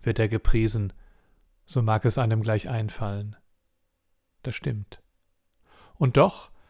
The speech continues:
der Hymnus zieht den Lobpreis weiter. Er hat uns mit allem Segen seines Geistes gesegnet. Weil Gott uns segnet, wird er gepriesen.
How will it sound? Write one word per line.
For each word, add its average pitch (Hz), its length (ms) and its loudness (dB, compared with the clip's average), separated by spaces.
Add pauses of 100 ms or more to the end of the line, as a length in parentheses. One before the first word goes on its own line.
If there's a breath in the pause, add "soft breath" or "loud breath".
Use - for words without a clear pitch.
(640)
der 127 200 -2
Hymnus 190 460 0
zieht 185 240 4
den 147 160 4
Lobpreis 135 640 2
weiter. - 580 -4 (1200 soft breath)
Er 156 240 4
hat 202 240 2
uns 196 420 -2
mit 175 240 2
allem 190 300 4
Segen 170 460 4
seines 156 440 4
Geistes 139 520 0
gesegnet. 123 840 -2 (1040 soft breath)
Weil 139 160 6
Gott 202 240 6
uns 139 260 6
segnet, 135 680 2
wird 139 160 4
er 131 100 2
gepriesen. 127 720 -4